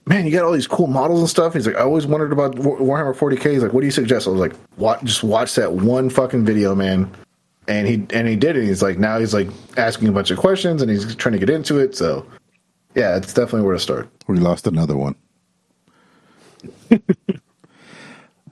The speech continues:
Speaker 2: Uh, Tickle Me Elmo asks, <clears throat> Can you do any tongue twisters?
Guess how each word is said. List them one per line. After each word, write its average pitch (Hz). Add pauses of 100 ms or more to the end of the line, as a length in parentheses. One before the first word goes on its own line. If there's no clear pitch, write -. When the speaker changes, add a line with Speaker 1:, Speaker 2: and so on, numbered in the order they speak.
(240)
Speaker 2:
Uh, 120
Tickle 170
Me 147
Elmo 123
asks, 107
<clears throat> 165 (520)
Can 117
you 143
do 123
any 120
tongue 123
twisters? -